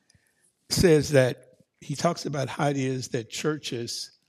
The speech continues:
unfortunately, and perhaps unintentionally, teach giving and tithing, but they do so from the,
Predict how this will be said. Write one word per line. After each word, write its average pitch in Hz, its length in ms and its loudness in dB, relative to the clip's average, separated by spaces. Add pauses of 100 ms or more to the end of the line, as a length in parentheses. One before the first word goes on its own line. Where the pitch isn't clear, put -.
(560)
unfortunately, 135 1120 -6 (260)
and 175 160 -12 (160)
perhaps 165 420 -12 (300)
unintentionally, 131 920 -8 (540)
teach - 420 -6
giving 139 400 -2
and 143 160 -14
tithing, 139 500 -4
but 123 140 -10
they 131 100 -4
do 165 200 -8
so 131 340 -8
from 127 320 -8
the, 117 300 -6